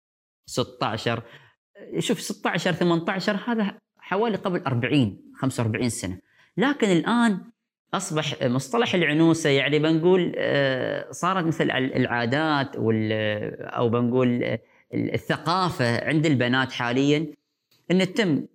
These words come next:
تتخرج من الجامعة، الأغلب مت-، المتوسط، نحن نتكلم عن أعم الأغلب، تتخرج من الجامعة، تحصل على وظيفة، بعد ذلك تتزوج.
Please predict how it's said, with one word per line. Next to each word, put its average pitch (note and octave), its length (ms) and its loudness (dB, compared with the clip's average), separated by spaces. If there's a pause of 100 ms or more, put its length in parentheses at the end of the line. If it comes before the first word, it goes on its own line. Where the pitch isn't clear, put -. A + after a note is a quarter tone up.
(440)
تتخرج C#3 460 -2
من C3+ 100 4
الجامعة، C#3 540 2 (340)
الأغلب A#2+ 460 0
مت-، A2+ 140 0
المتوسط، A#2+ 760 0
نحن G#2+ 120 -4
نتكلم C3 380 0
عن C3+ 220 2
أعم C#3+ 280 0
الأغلب، G#2+ 440 0 (360)
تتخرج C#3+ 360 -2
من C#3 100 2
الجامعة، C#3+ 640 2
تحصل D3 340 -4
على C3+ 180 0
وظيفة، E3 500 2
بعد D3 320 -2
ذلك C#3+ 120 -2
تتزوج. G#2 500 -4